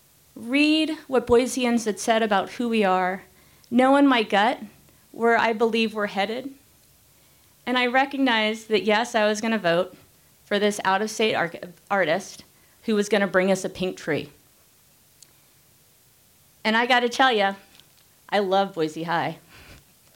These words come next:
It's beautiful. I love the art that is in our collection, that is in every wall of my office by local artists. And I love the addition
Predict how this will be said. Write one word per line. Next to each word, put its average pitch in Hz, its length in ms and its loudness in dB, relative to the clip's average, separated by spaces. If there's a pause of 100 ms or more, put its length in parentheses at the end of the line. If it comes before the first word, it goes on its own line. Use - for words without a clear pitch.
(460)
It's 233 140 0
beautiful. 208 480 -6 (1000)
I 254 160 2
love 262 640 2 (400)
the - 160 -4
art 247 280 2
that 240 120 4
is 233 140 2
in 240 100 2
our 233 160 0
collection, 226 760 0
that 220 140 2
is 226 140 0 (160)
in 214 300 -4 (360)
every 254 340 0
wall 220 320 2
of 214 120 -4
my 202 160 0
office 196 640 -6 (500)
by 214 140 2
local 196 300 0
artists. - 560 -4 (760)
And 226 140 0
I 220 100 2
love 233 720 0
the 202 200 -4
addition 196 640 -4